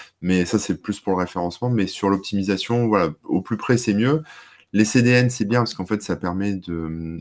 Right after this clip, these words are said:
de stocker temporairement vos, vos, enfin, les fichiers de votre site sur des serveurs qui sont, euh, plus rapides ou plus proches que le vôtre.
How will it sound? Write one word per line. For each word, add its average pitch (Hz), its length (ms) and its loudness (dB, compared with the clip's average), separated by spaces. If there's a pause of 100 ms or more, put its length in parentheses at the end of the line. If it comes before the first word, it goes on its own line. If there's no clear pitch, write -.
(100)
de 87 180 -6
stocker 104 480 -4
temporairement 98 560 -4
vos, 85 520 -12 (260)
vos, 87 720 -12
enfin, - 180 -14
les 82 80 -4
fichiers - 300 -6
de 92 60 -12
votre 98 160 -4
site - 240 -8 (360)
sur 90 200 -8
des 90 100 -4
serveurs 101 500 0
qui - 120 -10
sont, 87 440 -8
euh, 78 40 -12
plus - 200 -8
rapides 98 420 -4
ou 85 120 -12
plus - 180 -8
proches - 380 -2
que 92 60 -8
le 85 80 -8
vôtre. 113 300 -12